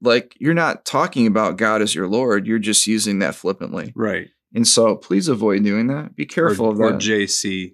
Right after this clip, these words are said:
Speaker 1: Yeah.
Speaker 2: Yeah.
Speaker 1: Yeah, exactly.
Speaker 2: Those really make me cringe.
Speaker 1: Yeah. It's just inappropriate because you're not talking to God.
Speaker 2: Mm-hmm.
Speaker 1: And so you're not honoring him. You're just using his name flippantly. And, and the scribes and, and those, uh, those priests in that day,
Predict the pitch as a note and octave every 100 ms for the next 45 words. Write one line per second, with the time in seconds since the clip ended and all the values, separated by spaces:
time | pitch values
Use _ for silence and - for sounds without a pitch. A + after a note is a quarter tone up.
0 | - - A#3+ D3+ - A2 F#2 F2 _ F#3
1 | E3 A#2+ C#3+ F3+ - - G#2 G2+ G#2 F#2+
2 | G2 G2 G#2 - G#2+ G2 G#2+ - - G#3
3 | B2+ F#2+ - C3 - C#3 - - - B2
4 | - C#3+ F#3 A2+ G#2 G#2+ B2 A2+ A#2 A#2
5 | A#2 - - B2 A2+ G#2 G2 B2 B2+ F#2+
6 | - - - A2+ F#2+ F#2+ F#2+ _ _ A#2+
7 | A#2 - A2+ A2+ A#2+ A#2 - A#2 A#2 G#2
8 | G#2 G2+ G2+ G2+ A2+ - G#2+ G#2+ G2+ G#2
9 | G2+ F2+ E2 - A#2+ - F2+ F#2 G#2+ G#2
10 | _ _ _ _ _ _ - C3 A#2+ B2
11 | - - F3 F#3+ F#3 C3 B2+ - B2+ B2+
12 | C3+ D3 D#3 C3 - - G#2+ G2+ F2+ -
13 | B2 - - F3 E3 - B2 A2 F2 B2
14 | B2+ A#2+ G#2+